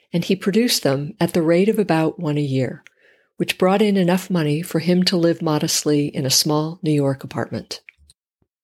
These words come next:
Because he spent no more than five or six months on a novel, for the rest of the year he was free to do as he wished.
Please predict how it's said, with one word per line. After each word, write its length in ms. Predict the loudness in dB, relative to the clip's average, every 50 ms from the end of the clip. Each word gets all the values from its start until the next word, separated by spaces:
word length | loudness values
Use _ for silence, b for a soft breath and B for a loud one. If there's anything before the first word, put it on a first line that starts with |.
| _ _ _ _ _ _ _ _ _ -6
Because 320 | -6 -2 0 0 0 2
he 80 | 0 0
spent 400 | 0 0 0 2 0 0 0 0
no 140 | 0 2 2
more 220 | 2 2 2 2
than 180 | 2 0 -2 -2
five 320 | 0 0 2 2 2 2
or 80 | 2 0
six 300 | 0 0 -2 -2 -2 0
months 320 | 0 0 0 -2 -2 -2
on 120 | -2 -2
a 60 | -2 -2
novel, 420 | -2 -2 -4 -4 -4 -4 -6 -6 -10 _ _ _ _ _ _ _
for 180 | -6 -2 0 0
the 120 | 2 2
rest 320 | 2 2 0 0 0 0
of 80 | 0 0
the 80 | 0 0
year 300 | 2 2 2 2 0 0
he 160 | 0 0 0
was 200 | 2 0 0 -2
free 280 | -2 0 0 0 0
to 120 | 0 -2 0
do 300 | 0 2 2 2 2 0
as 140 | -2 -2 -2
he 80 | -2 -4
wished. 460 | -4 -6 -6 -6 -6 -6 -6 -8